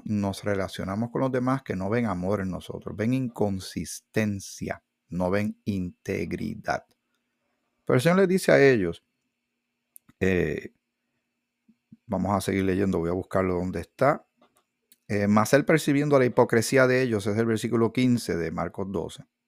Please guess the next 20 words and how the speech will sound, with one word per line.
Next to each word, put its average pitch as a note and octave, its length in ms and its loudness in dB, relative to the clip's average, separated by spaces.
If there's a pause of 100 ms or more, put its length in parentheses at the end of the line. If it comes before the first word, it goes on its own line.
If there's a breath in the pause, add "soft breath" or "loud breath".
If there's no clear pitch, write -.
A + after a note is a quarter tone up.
(760 soft breath)
les E3 240 4
dijo, D#2+ 480 -2 (460)
"¿Por E2+ 260 2
qué A#2 160 4
me A#2+ 140 6
tentáis? D#2+ 760 0 (1200)
Traedme G#2+ 440 2
la E3 100 0
moneda C3+ 420 0
para F#2+ 220 0
que F2 100 -2
la D#2 120 -2
vea". C#2 320 -6 (800)
Ellos F#3+ 240 4
se F#3+ 80 0
la D#3+ 120 4
trajeron D#2+ 560 -4
y B2+ 80 0
les B2 160 4
dijo, G2 380 -2